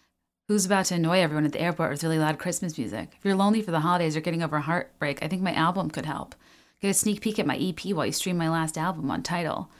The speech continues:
Every day is a blessing." <laughs> Handling business, but people taking pictures, being annoyed by paparazzi pictures of her. But they're pictures of this model, Reese.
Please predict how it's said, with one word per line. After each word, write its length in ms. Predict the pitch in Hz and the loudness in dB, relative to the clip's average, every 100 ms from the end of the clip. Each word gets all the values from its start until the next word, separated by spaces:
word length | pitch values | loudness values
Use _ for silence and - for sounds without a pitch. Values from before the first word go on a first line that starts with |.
| - _ _ | -20 _ _
Every 200 | 151 165 | -6 -4
day 140 | 170 190 | 0 0
is 80 | 202 | 0
a 60 | |
blessing." 560 | 208 220 233 196 180 185 _ _ _ _ _ _ _ - | 0 0 0 -4 -6 -8 _ _ _ _ _ _ _ -6
<laughs> 20 | |
Handling 640 | 156 - 180 202 208 214 | -4 0 4 6 6 6
business, 300 | 185 214 185 | 6 6 4
but 140 | 160 185 | 2 0
people 240 | 196 196 | 2 4
taking 320 | 180 185 180 | 4 4 2
pictures, 440 | 160 202 202 170 147 | 4 2 2 0 0
being 160 | 175 | 2
annoyed 220 | 165 165 165 | 4 4 4
by 120 | 156 | 2
paparazzi 560 | 156 175 170 165 160 | 4 4 6 2 2
pictures 280 | 175 165 175 | 0 -2 0
of 180 | 170 165 | 2 4
her. 180 | 190 185 - - - - _ _ _ _ _ _ _ - | 2 2 -2 -18 -20 -20 _ _ _ _ _ _ _ 0
But 180 | 220 | 2
they're 220 | 220 214 202 | 6 6 4
pictures 440 | - 214 202 170 | 2 0 2 4
of 200 | 160 160 | 4 4
this 180 | 160 175 | 0 2
model, 260 | 156 143 | 4 4
Reese. 380 | 147 175 180 - | 2 2 4 4